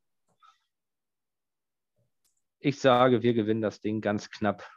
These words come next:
Hässlich, schmutzig, zwanzig zu siebzehn.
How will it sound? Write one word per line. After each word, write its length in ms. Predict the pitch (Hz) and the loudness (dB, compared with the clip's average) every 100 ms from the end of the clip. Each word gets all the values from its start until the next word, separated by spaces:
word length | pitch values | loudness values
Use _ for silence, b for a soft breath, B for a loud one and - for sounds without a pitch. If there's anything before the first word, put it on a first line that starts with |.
| _ _ _ | _ _ _
Hässlich, 680 | - 131 - 117 117 - - | -2 -2 0 0 0 -4 -18
schmutzig, 720 | - - 113 - 113 110 - _ _ _ _ _ _ | -12 -4 -4 -4 -6 -6 -10 _ _ _ _ _ _
zwanzig 440 | - 113 104 110 | -2 -2 0 -6
zu 120 | - 98 | -6 -6
siebzehn. 460 | 101 - - - | -6 -8 -20 -20